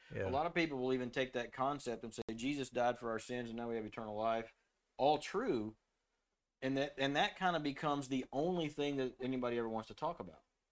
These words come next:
Speaker 1: Yeah.
Speaker 2: But in this text, he's saying by his power, almost as it would be, he also gave us, in addition,
Speaker 1: Yes.
Speaker 2: or as a result of that,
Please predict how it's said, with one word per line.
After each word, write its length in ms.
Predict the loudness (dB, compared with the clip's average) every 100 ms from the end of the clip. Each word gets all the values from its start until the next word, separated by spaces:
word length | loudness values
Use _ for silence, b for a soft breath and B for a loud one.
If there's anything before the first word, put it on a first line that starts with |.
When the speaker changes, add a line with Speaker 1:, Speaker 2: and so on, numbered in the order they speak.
| _
Speaker 1:
Yeah. 200 | -12 -10 -12 _
Speaker 2:
But 100 | 2
in 120 | 4 4
this 240 | 0 0
text, 320 | 2 2 2
he's 180 | -2 0
saying 580 | 0 2 2 2 0 2
by 220 | 2 4
his 200 | 2 0
power, 640 | 2 4 6 6 6 4 0 _ _
almost 440 | 2 4 4 0 -2
as 180 | -4
it 100 | -2
would 140 | -4 2
be, 180 | 2 2
he 180 | -2 -2 0
also 640 | 2 2 2 2 4 0 -2
gave 300 | 0 0 -2
us, 260 | -8 -12 -8
in 120 | -6
addition, 480 | -4 -2 0 2 2
Speaker 1:
Yes. 260 | 0 0
Speaker 2:
or 100 | 2
as 160 | 4 4
a 60 |
result 640 | 2 0 -2 4 4 4 0
of 160 | 0
that, 400 | 0 0 0 -4